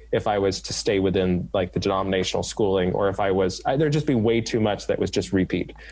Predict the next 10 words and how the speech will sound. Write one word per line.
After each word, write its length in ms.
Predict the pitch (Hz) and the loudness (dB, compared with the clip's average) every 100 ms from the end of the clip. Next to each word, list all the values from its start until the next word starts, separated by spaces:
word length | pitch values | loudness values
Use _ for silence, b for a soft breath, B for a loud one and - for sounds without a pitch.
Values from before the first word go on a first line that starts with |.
| B | B
I 100 | 117 | 0
wouldn't 260 | 104 107 98 | 2 2 2
be 140 | 104 | 0
pushing 440 | 98 - 117 110 101 | -2 -4 -2 0 0
myself 460 | 90 - 95 85 - | 0 0 -2 -4 -4
constantly 520 | 107 92 - 104 90 | -4 -2 -2 0 0
to 80 | 90 | 0
keep 240 | 104 - | -2 -2
going 240 | 92 90 | 0 0
further. 420 | 90 92 87 - | 0 0 0 -2